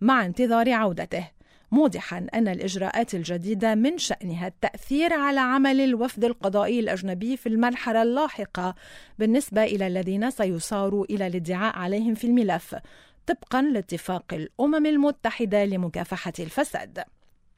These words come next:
مصادر قضائية وصفت جلسة الاستماع إلى الشاهد الأول بأنها تمت في أجواء عادية،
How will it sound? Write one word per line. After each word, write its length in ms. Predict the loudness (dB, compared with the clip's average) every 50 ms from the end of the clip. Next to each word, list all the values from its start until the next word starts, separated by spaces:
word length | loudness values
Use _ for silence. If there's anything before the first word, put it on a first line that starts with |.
| _ 0
مصادر 580 | 0 2 2 4 4 4 4 4 4 4 4 2
قضائية 600 | 2 0 2 4 4 2 2 0 -2 -4 -4 -4
وصفت 680 | -2 0 0 -2 -2 -2 -4 -4 -2 -2 -2 0 -2
جلسة 260 | -4 -2 -2 -4 -4 -4
الاستماع 600 | -4 -6 -6 -8 -8 -6 -6 -4 -2 0 -2 -2
إلى 200 | -2 -2 -4 -4
الشاهد 420 | -4 -4 -4 -4 -2 -2 -2 -2 -2
الأول 400 | -2 0 0 0 2 0 0 0
بأنها 480 | -2 -2 -2 0 0 0 0 -2 -2
تمت 460 | -2 0 0 0 0 0 -2 -4 -6
في 240 | -6 -6 -4 -4 -4
أجواء 400 | -4 -4 -4 -4 -2 -2 -2 -4
عادية، 600 | -2 -2 -4 -2 -2 -4 -4 -2 -4 -4 -6 -6